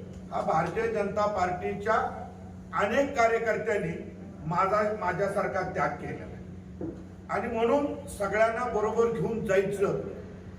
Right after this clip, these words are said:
धोरण आमचे नेते आदरणीय देवेंद्र फडणवीस साहेबांचा. आणि मला खात्री आहे, आम्ही काम करत असतो, काम करत असताना पक्ष त्याचा विचार करत असतो, पण फळाच्या अपेक्षेनं आम्ही कुठलंच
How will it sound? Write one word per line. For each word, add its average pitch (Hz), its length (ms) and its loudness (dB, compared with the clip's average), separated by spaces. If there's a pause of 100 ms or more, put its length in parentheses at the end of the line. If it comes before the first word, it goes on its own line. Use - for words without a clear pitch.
धोरण 220 360 4
आमचे 214 340 2
नेते 196 600 2
आदरणीय 190 460 -2
देवेंद्र 196 520 0 (120)
फडणवीस 190 360 -2
साहेबांचा. 160 500 -2 (540)
आणि - 80 -10
मला 214 160 2
खात्री 214 480 4
आहे, - 100 2 (640)
आम्ही 240 180 -4
काम 240 340 0
करत 254 280 2
असतो, 160 560 0 (340)
काम 233 280 2
करत 240 240 0
असताना 247 640 4 (1600)
पक्ष 240 160 6
त्याचा 254 340 4
विचार 262 340 6
करत 262 260 6
असतो, 196 280 4 (400)
पण 190 360 -4
फळाच्या 277 440 6
अपेक्षेनं 240 440 0
आम्ही 220 220 0
कुठलंच 453 480 4